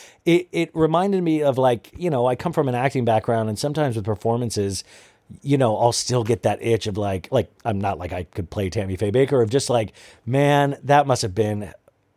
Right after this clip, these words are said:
so much fun for Jessica Chastain." And I gotta tell you, Andrew Garfield, the actor, as Jim Bakker,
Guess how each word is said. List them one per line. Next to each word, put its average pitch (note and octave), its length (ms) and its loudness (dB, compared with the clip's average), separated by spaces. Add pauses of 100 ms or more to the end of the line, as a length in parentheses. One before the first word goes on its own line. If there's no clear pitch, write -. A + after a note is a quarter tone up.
(140)
so - 400 -2
much C3+ 240 -2
fun G#2+ 460 -2
for - 180 -6
Jessica G#2 340 -4
Chastain." G#2+ 560 -6
And C3+ 100 -2
I C#3 60 2
gotta E3+ 180 0
tell F#3+ 120 2
you, D#3 120 4 (300)
Andrew G3 320 0
Garfield, G#3 600 -2 (380)
the B2+ 160 2
actor, G3+ 520 0
as C3 180 0
Jim C3+ 220 -2
Bakker, G#3 440 -2